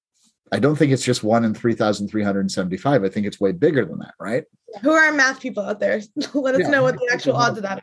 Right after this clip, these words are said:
Speaker 2: are.
Speaker 1: Uh, and, uh, and I loved it. And he was just like, "This is one of the coolest things that's ever happened. And it's such a minor little thing." And then I thought, you know, what are,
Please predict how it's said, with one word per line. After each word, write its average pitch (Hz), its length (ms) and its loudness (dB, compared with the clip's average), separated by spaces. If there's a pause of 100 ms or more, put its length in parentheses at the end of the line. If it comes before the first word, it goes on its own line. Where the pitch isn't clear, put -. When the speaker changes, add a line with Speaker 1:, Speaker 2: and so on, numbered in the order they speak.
Speaker 2:
are. - 140 -14 (240)
Speaker 1:
Uh, 123 520 2 (380)
and, 165 300 4
uh, 135 340 2 (640)
and 175 80 4
I 160 80 4
loved 156 320 4
it. 92 120 -4 (160)
And 151 160 4
he 160 100 4
was 160 160 4
just 151 160 0
like, 127 160 2
"This 151 140 0
is 165 80 -4
one 156 140 4
of 143 60 4
the 143 60 2
coolest 143 280 2
things 143 200 0
that's 123 140 -6
ever 117 200 2
happened. 143 460 2
And 113 120 0
it's 113 220 -2
such - 320 0
a 135 60 4
minor 120 360 2
little 113 220 0
thing." 156 360 0 (380)
And 156 100 4
then 185 100 6
I 170 40 2
thought, 165 220 2
you 170 60 -2
know, 165 100 6
what 165 220 4
are, 302 220 2